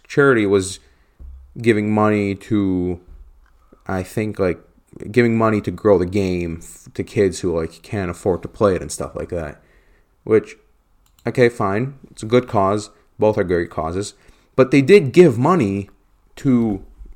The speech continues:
organ donor charity or whatever it's called. But he wanted, I think he wanted all of it. I don't know. It's just, it's a bizarre story. I did a little bit of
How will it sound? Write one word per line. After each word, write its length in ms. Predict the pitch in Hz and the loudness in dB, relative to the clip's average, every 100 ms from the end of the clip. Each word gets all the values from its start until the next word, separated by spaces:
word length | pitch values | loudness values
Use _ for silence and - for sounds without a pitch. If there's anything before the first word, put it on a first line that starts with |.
| - - - | -20 -20 -6
organ 300 | 151 151 107 | -4 0 0
donor 580 | 90 85 85 82 80 - _ _ - - _ _ _ _ | 0 -2 -4 -8 -10 -14 _ _ -20 -20 _ _ _ _
charity 380 | - 104 82 78 | -8 -4 -4 -4
or 100 | 78 | -6
whatever 320 | 76 78 73 73 | -6 -8 -8 -10
it's 120 | - | -12
called. 320 | - 78 80 - _ _ _ _ _ - - - - _ _ 127 | -8 -8 -8 -14 _ _ _ _ _ -20 -20 -20 -20 _ _ -2
But 520 | 117 117 - - _ _ _ - | 2 2 0 -8 _ _ _ -16
he 280 | - 180 | -6 -2
wanted, 540 | 185 170 160 143 117 - _ - | 0 0 0 -2 -4 -6 _ -8
I 100 | 127 | -8
think 320 | - 190 190 | -2 -4 -4
he 240 | - - | -8 -4
wanted 340 | 135 139 110 - - | 0 0 0 -4 -6
all 240 | 123 175 | -4 0
of 140 | 202 214 | 0 2
it. 340 | 214 208 - - | 2 0 -8 -4
I 80 | 139 | 0
don't 100 | 123 | 0
know. 60 | - | 0
It's 100 | 135 | 0
just, 220 | 170 - | -2 -2
it's 160 | 156 - | -2 -2
a 40 | |
bizarre 360 | 139 110 92 90 | 2 4 4 2
story. 360 | - 98 90 85 | 0 0 2 0
I 100 | 107 | 0
did 160 | 117 | -2
a 40 | 95 | 0
little 220 | 95 95 | 0 0
bit 120 | 95 | -2
of 160 | 90 | -2